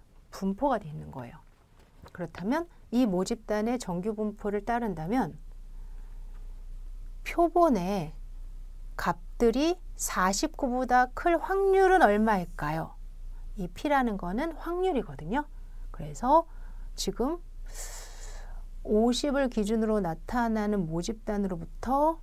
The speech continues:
백 개를 잡았을 때 이 백 개와 관련해서 사십구보다 클 확률은 얼마일까요?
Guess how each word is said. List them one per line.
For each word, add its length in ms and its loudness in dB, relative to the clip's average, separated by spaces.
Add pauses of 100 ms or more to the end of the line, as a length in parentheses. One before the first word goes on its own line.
(160)
백 320 -4
개를 460 2 (220)
잡았을 500 -6 (120)
때 200 0
이 180 0
백 220 -4 (320)
개와 540 6
관련해서 1160 2 (260)
사십구보다 920 0
클 240 4 (300)
확률은 500 0
얼마일까요? 840 -2